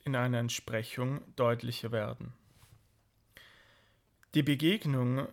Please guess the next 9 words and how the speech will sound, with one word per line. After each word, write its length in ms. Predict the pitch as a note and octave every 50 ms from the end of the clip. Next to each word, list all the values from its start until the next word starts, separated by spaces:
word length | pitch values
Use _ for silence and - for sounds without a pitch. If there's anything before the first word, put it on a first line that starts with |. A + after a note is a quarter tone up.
| -
mit 220 | - D3 B2+ - -
einem 420 | B2+ B2+ B2+ B2+ B2+ B2+ B2 A#2 - - _ _
fremden 680 | - - - - - A#2+ A#2+ A#2 A#2+ A#2+ A#2 A#2 B2 B2
Menschen 600 | A#2+ A#2 A#2+ A#2 - - - A#2+ B2 C3+ D#3+ E3 - _ _ _ _ _ _ _ _ _ _ _ -
hat 260 | - C#3 D#3 - -
zunächst 960 | - - - - - C#3 C3 A#2+ A2+ A2+ A2+ A#2+ C#3+ - - - - - - -
etwas 600 | - C#3 B2 - A#2+ A#2+ A2+ A2 - - - - _ -
mehr 460 | C3+ C3 B2+ B2 A#2 A#2+ C3+ - - _
Förmliches. 1040 | - - - C3+ C3 B2 B2 A#2+ A2+ G#2+ A2 - - - A#2 - - - - - -